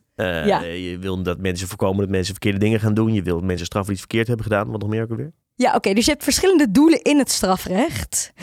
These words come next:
Speaker 2: Namelijk vergelden. Je wil gewoon dat iemand zijn straf uit gaat zitten. Je wil dat iemand het niet nog een keer doet. Je wil dat het de rest van de bevolking afschrikt om zoiets te doen.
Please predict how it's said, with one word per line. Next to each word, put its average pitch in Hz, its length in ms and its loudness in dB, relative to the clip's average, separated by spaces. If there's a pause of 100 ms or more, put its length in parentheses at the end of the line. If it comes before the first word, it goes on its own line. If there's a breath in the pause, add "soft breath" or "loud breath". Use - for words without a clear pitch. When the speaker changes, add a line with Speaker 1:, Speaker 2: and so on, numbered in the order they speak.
(200 loud breath)
Speaker 2:
Namelijk 247 600 4
vergelden. 254 500 2
Je 247 60 4
wil 214 80 6
gewoon 226 160 2
dat 202 80 2
iemand 202 180 2
zijn 190 120 -2
straf - 260 0
uit 247 180 2
gaat - 160 -2
zitten. - 180 -2
Je 220 60 2
wil 202 100 4
dat 226 100 -4
iemand 226 180 0
het 202 100 0
niet 214 160 4
nog 226 220 4
een 294 80 2
keer 277 200 2
doet. 254 260 2 (240 loud breath)
Je 220 100 -2
wil 233 100 4
dat 226 160 -2
het 202 100 -2
de 226 60 2
rest 262 280 0
van 269 100 2
de 240 60 4
bevolking 226 560 2
afschrikt 226 600 -2
om 226 180 2
zoiets 202 320 2
te 202 100 -4
doen. 208 320 2